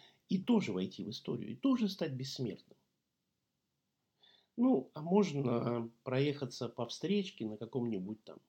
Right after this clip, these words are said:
большом автомобиле, снять это на видео, выложить в интернет и тоже войти в историю. Понимаете, результат один. И тот, кто изобрёл способ перемещаться быстрее света,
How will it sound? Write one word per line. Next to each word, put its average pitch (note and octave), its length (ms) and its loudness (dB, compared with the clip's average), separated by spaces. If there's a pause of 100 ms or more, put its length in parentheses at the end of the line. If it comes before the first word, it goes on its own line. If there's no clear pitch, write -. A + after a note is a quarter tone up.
(120)
большом B2 380 0
автомобиле, B2+ 840 0 (540)
снять C3 420 2
это A#2+ 180 -8
на A#2+ 140 -2
видео, C3 500 2
выложить A2 500 -2
в A#2+ 40 -4
интернет C#3 540 0
и A3 80 6
тоже G#3 520 4
войти C3+ 400 -4
в - 80 -20
историю. - 420 -14 (1040)
Понимаете, F#3+ 420 4
результат F#3+ 640 2
один. F#3 500 2 (1160)
И G#3+ 140 6
тот, G#3 340 4
кто - 300 -2
изобрёл C#3+ 720 2 (100)
способ - 640 0
перемещаться C3+ 720 0
быстрее A#2+ 540 -2
света, F3+ 520 -2